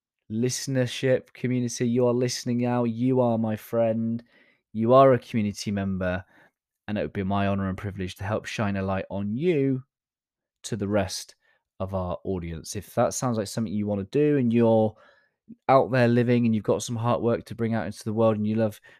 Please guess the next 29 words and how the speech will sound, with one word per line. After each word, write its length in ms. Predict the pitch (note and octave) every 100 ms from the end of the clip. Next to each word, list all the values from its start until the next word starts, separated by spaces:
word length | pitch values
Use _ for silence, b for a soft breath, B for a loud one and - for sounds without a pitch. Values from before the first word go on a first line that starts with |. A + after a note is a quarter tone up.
| B
me 360 | A2 A2+ A#2 A#2
to, 480 | - A#2 G2+ G2+ G2+ _ _ _
uh, 180 | F#2+ G2
facilitate 760 | - G2+ - B2 A#2 - A2+
you 220 | - G#2+ G#2
in 80 |
sharing 460 | G2+ - A2+ G#2 G2+
that, 220 | G2+ - _ b b
I 100 | G2
would 220 | F#2+ F#2+ -
love 300 | F2+ F#2 F2+
to. 260 | - E2 F2 B B B -
But 60 |
that's 220 | B2 -
enough 180 | D3 C#3+
from 240 | - C3 C3
me. 300 | C3 C3 C3 b b b
If 120 | A#2+
you're 120 | B2
not 400 | A#2+ C3+ D#3 A2
part 220 | - D3
of 100 | A2+
our 80 | A#2
Facebook 500 | - A#2+ A2 - G#2
community, 420 | - A2 G#2 -
come 220 | A#2 - D#3
and 100 | D#3
see 300 | - C3+ B2
us. 360 | B2+ C3 -